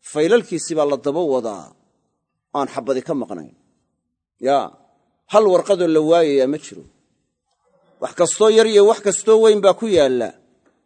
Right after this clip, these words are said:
"Axsaahu Allaahu wa nasuuh." Ilaahay waa koobay camalladoodii, Madkuurka la soo sheegay Ilaahay waa koobay oo ku dhacaya wax alla waxay sameeyeen.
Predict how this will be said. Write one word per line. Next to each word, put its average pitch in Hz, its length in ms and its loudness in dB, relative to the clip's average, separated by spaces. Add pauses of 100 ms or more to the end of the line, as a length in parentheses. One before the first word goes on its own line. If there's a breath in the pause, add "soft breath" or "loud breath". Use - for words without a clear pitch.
"Axsaahu 175 680 2
Allaahu 165 480 0
wa 156 120 0
nasuuh." 175 840 2 (1000)
Ilaahay 175 320 4
waa 240 240 6
koobay 196 460 4
camalladoodii, 185 880 0 (1300)
Madkuurka 190 480 -4
la 175 120 2
soo 226 240 0
sheegay 185 380 0
Ilaahay 170 260 2
waa 175 240 2
koobay 110 520 -6 (880)
oo 156 100 -4
ku 220 220 -4
dhacaya 180 420 4
wax 196 180 4
alla 180 180 2
waxay 160 300 0
sameeyeen. 135 680 -6